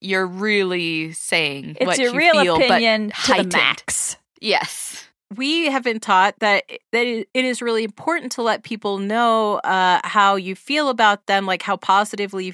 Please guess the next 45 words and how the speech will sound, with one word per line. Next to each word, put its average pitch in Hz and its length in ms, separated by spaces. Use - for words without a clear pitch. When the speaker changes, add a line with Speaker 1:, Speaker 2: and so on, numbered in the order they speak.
Speaker 3:
you - 180
feel 208 280
about 190 240
them 180 160
or 175 100
what 180 200
they've 175 200
done 285 240
for 202 160
you, 175 320
not 262 200
only 254 320
because 202 800
it, 180 260
it 165 380
is, 180 320
like, 170 340
the 170 100
right 175 260
thing 175 200
to - 120
do, 185 220
but 170 120
also 220 280
because 190 460
it 190 120
makes 196 320
you 226 440
and 254 280
the 233 60
person 208 400
both 202 240
feel 220 240
good. 202 240
There's 160 260
no 202 220
lose. 180 640
It's - 120
not 202 180
a 190 60
lose-lose 185 540
situation. 170 540
It's 170 160
just - 320
win-win. 180 600